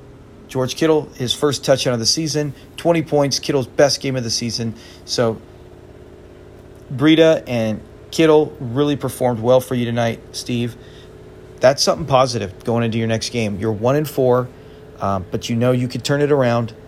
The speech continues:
I'm not gonna cover it, uh, all the past teams that have s-, struggled and gone on to make the playoffs, but you gotta start, um, next week. You don't wanna get to one and five. Um, you gotta pick up a win. You could,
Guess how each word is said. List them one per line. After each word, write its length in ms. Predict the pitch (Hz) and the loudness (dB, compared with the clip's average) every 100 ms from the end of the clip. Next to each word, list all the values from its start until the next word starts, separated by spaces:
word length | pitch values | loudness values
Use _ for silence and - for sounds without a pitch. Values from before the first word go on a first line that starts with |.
| - - - | -20 -20 -14
I'm 100 | 117 | -4
not 100 | 117 | -2
gonna 140 | 113 113 | 0 0
cover 320 | 135 120 120 | 2 4 2
it, 80 | 113 - - | 0 -6 -20
uh, 320 | - - - - - | -20 -18 -18 -18 0
all 240 | 117 120 | 2 2
the 80 | 120 | 2
past 360 | 127 123 - | 2 2 0
teams 220 | - 113 110 | -4 -4 -2
that 60 | |
have 100 | 107 | -2
s-, 140 | 95 - | -4 -8
struggled 720 | - - - - 110 110 107 | -10 -10 -6 0 0 2 -2
and 100 | 107 | -2
gone 200 | 107 107 | 0 0
on 80 | |
to 80 | 107 | 0
make 160 | 107 - | -4 -6
the 60 | |
playoffs, 500 | - 110 107 104 - - - - - | -4 -2 0 -2 -6 -12 -18 -20 -16
but 140 | - | -10
you 80 | 123 | -2
gotta 140 | 120 117 | 0 0
start, 400 | - 123 123 - - - - - | 2 4 2 -2 -16 -20 -20 -6
um, 200 | 107 104 | -2 0
next 240 | 120 123 | 0 -2
week. 260 | 139 135 127 | 0 -2 2
You 40 | |
don't 140 | 127 139 | 2 4
wanna 220 | 147 139 | 4 2
get 160 | 127 135 | 0 -2
to 80 | |
one 180 | 139 135 | 0 0
and 120 | 135 | 0
five. 480 | - 117 117 113 113 - - - - - | 2 2 4 0 -4 -16 -20 -20 -20 -16
Um, 460 | 95 95 92 90 98 - - - - - - - - - | -10 -8 -6 -8 -12 -18 -20 -20 -20 -20 -20 -20 -20 -16
you 100 | 113 | -4
gotta 240 | 110 127 131 | 4 4 4
pick 240 | - 147 | 0 -2
up 80 | 123 | -2
a 20 | |
win. 200 | 123 123 | -2 0
You 80 | 147 | -2
could, 380 | - 208 156 | 4 6 6